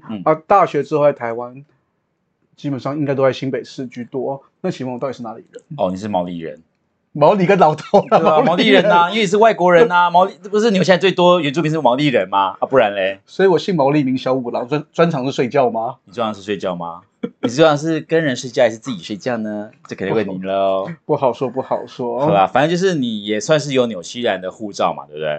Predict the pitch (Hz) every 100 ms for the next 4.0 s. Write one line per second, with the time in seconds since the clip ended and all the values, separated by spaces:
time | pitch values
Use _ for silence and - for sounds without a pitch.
0 | 76 _ - 95 85 80 - _ _ _
1 | _ 170 202 202 220 170 135 - 175 139
2 | 165 202 170 214 175 165 - 196 160 131
3 | - 156 123 - - 175 160 156 175